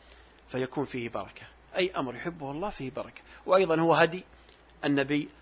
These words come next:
صلى الله عليه وسلم، وهذا أمر ينبغي أن نتعلم عنه جميعًا. وأعطيكم مثال مصغر، الآن الناس لو يحفظون كل يوم آيتين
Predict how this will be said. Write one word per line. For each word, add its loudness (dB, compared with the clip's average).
صلى 0
الله 4
عليه 0
وسلم، -6
وهذا 8
أمر 6
ينبغي 2
أن 0
نتعلم -2
عنه 0
جميعًا. 0
وأعطيكم 2
مثال 2
مصغر، -4
الآن 6
الناس 0
لو 8
يحفظون 4
كل -4
يوم 4
آيتين -2